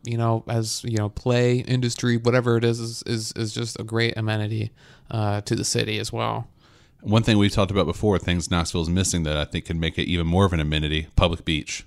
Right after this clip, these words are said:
Speaker 2: That was your idea. You
Speaker 1: That,
Speaker 2: brought that
Speaker 1: that was
Speaker 2: up.
Speaker 1: my, that was my idea, and I stick by it.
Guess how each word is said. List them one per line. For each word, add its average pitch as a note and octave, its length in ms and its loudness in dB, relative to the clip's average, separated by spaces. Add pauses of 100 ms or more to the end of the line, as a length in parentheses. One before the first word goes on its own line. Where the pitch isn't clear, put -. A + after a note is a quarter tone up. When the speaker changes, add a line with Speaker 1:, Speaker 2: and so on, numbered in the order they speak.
Speaker 2:
That G#2+ 100 8
was A#2 120 8
your A2+ 140 8
idea. D2+ 260 4
You E2 120 0
Speaker 1:
That, A2+ 60 2
Speaker 2:
brought D3 180 6
that F3 60 4
Speaker 1:
that F#3+ 60 6
was F3+ 80 4
Speaker 2:
up. D3 60 0
Speaker 1:
my, C#3+ 200 2
that C3+ 140 -2
was D3 140 -2
my C3+ 160 0
idea, B2 280 -4
and B2 120 -6
I B2 80 -4
stick B2 280 -8
by A#2+ 280 -4
it. A#2 100 -10